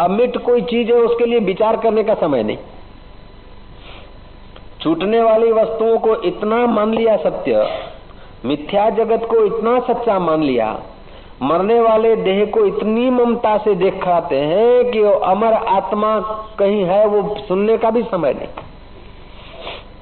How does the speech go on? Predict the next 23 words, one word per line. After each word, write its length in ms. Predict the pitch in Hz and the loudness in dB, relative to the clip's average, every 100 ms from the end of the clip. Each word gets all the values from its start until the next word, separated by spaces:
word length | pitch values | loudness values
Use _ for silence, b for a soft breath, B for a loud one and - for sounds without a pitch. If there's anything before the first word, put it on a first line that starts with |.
| - - - - - - - | -20 -20 -20 -20 -20 -14 -6
इसलिए 320 | 143 175 170 | -4 -2 0
हजारों 500 | 147 147 151 160 165 | 0 0 2 2 2
में 200 | 160 151 | 2 0
कोई 300 | 151 147 143 | 0 2 2
विरला 480 | 123 147 156 165 175 180 - - - - - - | 0 0 0 0 -2 -4 -10 -16 -20 -20 -14 -6
सिद्धि 320 | 147 127 170 | -6 -2 -2
के 140 | 170 156 | 0 0
लिए 180 | 147 | 0
प्रयत्न 440 | 151 151 147 160 160 | 0 -2 -2 -2 -2
करता 340 | 165 156 170 | -2 -2 -2
है, 220 | 170 175 170 B B B B - | 0 -2 -4 B B B B -2
और 160 | 120 127 | -2 0
सिद्धि 460 | - 156 143 175 | -2 -4 0 -2
पाए 340 | 175 151 151 151 | 0 0 2 2
हुए 240 | 151 156 | 2 2
व्यक्ति, 680 | 147 151 151 165 175 175 - | 2 0 -2 0 0 0 -4
अंतःकरण 640 | 127 131 147 156 151 151 143 | -4 -2 0 0 0 0 0
की 160 | 143 | -2
शुद्धि 420 | 135 156 139 143 | -2 -4 -2 -2
को 160 | 156 143 | 0 -2
सिद्धि 380 | - 127 117 127 | -2 -4 -2 -2
कहा। 260 | 110 110 | -2 -2
यहाँ 320 | 107 87 - | 0 -2 -4